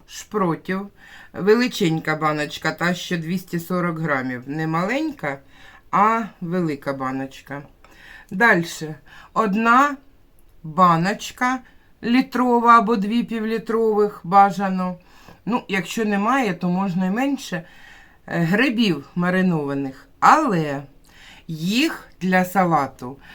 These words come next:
необхідно подрібнити і обсмажити обов'язково. Мариновані гриби, це так і було в салаті. Це не тому, що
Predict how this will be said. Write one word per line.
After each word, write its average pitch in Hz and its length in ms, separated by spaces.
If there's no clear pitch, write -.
необхідно 185 880
подрібнити 170 1040
і 220 320
обсмажити 165 960
обов'язково. 175 1040
Мариновані 165 920
гриби, 143 460
це 190 200
так 226 360
і 202 40
було 170 360
в 202 60
салаті. 151 500
Це 190 200
не 190 140
тому, 196 360
що 151 260